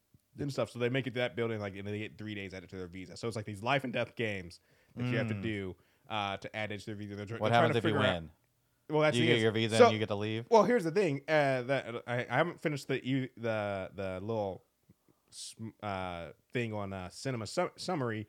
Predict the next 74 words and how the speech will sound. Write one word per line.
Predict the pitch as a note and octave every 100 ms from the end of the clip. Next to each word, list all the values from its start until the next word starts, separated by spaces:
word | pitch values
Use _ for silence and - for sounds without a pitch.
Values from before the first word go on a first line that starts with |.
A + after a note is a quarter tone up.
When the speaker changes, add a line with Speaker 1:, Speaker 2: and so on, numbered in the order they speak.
| -
Speaker 2:
Oh, | C3+ C3+ A#2+
Speaker 1:
And | D3+
I | D#3
Speaker 2:
'cause | D3
you're | F3
not | C#3
Speaker 1:
also | E3+
Speaker 2:
actually | -
watching | G#2 G#2 - G2
the |
Speaker 1:
Well, | G3 G3
Speaker 2:
show. |
Speaker 1:
that | E3+
thing | A3
is, | D#3
Speaker 2:
Okay, |
Speaker 1:
but | D3+ C#3
Speaker 2:
gotcha. | D#3+
Speaker 1:
I've, | D#3+ - -
from | G3 D#3+
watching | D3 E3+ E3+ D3
the | C#3+ -
on | F3+ G#3
Cinema | - C3
Cin-, | A#2+ - B2 A#2 -
Summary, | - C3 B2 A#2+
I'm | A#2
actually | B2 -
thinking | A2+ G#2+
of | G2 G2+
watching | A2 G2 G2+
the |
show | E2+ B2+ G2
now. | D#2+
Speaker 2:
Yeah, | G2+ G2
gotcha. | D#2+ F2+ D#2+
Speaker 1:
Um, | A2+ G2+ F#2 F2 E2 _ _ _ _ _ _ -
but, | A#2 D#3+
Speaker 2:
That's | C#3
how | D3
Speaker 1:
uh, | C3+
Speaker 2:
I | C3
find | A#2 G2
video | G#2+ G2
Speaker 1:
the | E3+
Speaker 2:
games. | F2 E2 E2
I | A2+
watch | A#2 A2+
Speaker 1:
yeah. | A#2+
Speaker 2:
Let's | A2+ G#2
Plays | A2+ G#2
and | G2+
be | G#2
like, | G2+ G2+
"I'll | A#2 B2
play | - F2
that." | D#2+ D#2 -
<laughs> | C#3 B2+
Speaker 1:
But, | C#3+ C#3
uh, | C3
what | C3
I | C#3
was | C3
gonna | B2
say | A#2 F3 D3
is | B2 A#2 A2 G#2+
they, | A#2+ A#2+
they | A2+
have | A2+ C3 B2
a |
part | A2+ - B2+ B2 -
where | A#2 A#2 A#2
they're, | A2+ A2+ A2+ G#2
um, | G#2 G#2 G2 F#2+ F2+